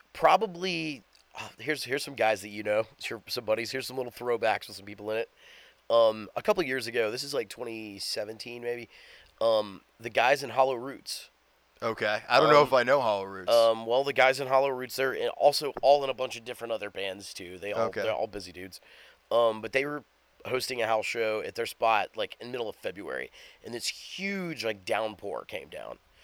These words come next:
Speaker 1: And, uh, it happened kind of in the middle of the show. And it was a good turnout for a good Nashville D I Y show. It was, like, probably seventy, eighty people. It was a good turnout.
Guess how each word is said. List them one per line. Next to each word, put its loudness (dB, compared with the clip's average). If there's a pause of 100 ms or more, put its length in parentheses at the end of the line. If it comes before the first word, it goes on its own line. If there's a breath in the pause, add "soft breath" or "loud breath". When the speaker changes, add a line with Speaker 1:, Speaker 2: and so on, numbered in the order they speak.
(380 soft breath)
Speaker 1:
And, -2
uh, -2
it -8
happened 2
kind 0
of -8
in -10
the -12
middle -4
of -10
the -10
show. -4
And -10
it -6
was -4
a -6
good -6
turnout -4
for -12
a -8
good -10
Nashville -8
D -12
I -8
Y -10
show. -10
It -12
was, -10
like, -2 (320 soft breath)
probably -2
seventy, -8
eighty -12
people. -14
It -8
was -14
a -12
good -6
turnout. -6